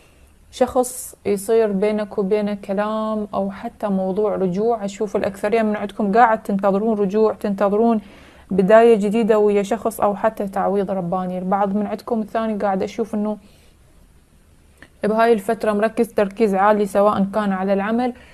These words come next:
أو حتى إذا كنت طالب، ممكن تركيزك يكون على القراءة.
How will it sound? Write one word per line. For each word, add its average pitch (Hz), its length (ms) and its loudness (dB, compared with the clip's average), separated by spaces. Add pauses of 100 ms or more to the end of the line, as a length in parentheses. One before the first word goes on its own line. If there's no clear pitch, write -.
(180)
أو 208 80 0
حتى 226 360 0
إذا 208 160 0
كنت 214 380 -4
طالب، 220 280 0
ممكن 208 320 -2
تركيزك 214 600 -2 (320)
يكون 208 480 2
على 208 400 2 (480)
القراءة. 202 760 4